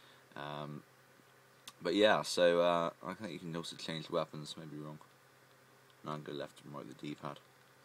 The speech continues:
Um, yeah, so, uh, that's it. Uh, if you want any help, uh, give me a message and I'll, I'll try and help you. Uh, it shouldn't take too long. All you need is your, obviously, U S B to mini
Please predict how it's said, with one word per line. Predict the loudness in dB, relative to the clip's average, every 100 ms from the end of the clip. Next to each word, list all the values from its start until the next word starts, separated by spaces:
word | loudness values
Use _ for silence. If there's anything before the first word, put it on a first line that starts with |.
| -20 -20 -20 -20 -20 -16
Um, | -12 -12 -12 -14 -18 -20 -20 -20 -10
yeah, | 0 4 4 2
so, | -4 4 8
uh, | 10
that's | 8 8
it. | 6 6 6
Uh, | 6 8 6
if | 2 0
you | 0
want | 2 0
any | 0
help, | 4 4 4 0 -10 -2
uh, | 2 2 0 -2
give | -2
me | 0
a |
message | 0 0 0 -2 -4
and | -4
I'll, | -2 -2
I'll | -4
try | -2 0
and | 2
help | 2 2
you. | 0 -2 -6 -20 -20 -20 -18 -10
Uh, | -8 -6
it | -8
shouldn't | -8 -6
take | -4
too | -2
long. | 2 2
All | 2
you | 0
need | 0 -2
is | -4 -2
your, | -2
obviously, | -2 -4 -2
U | 2
S | 2 0
B | -2 -2
to | -2 -4
mini | -4 -4 -4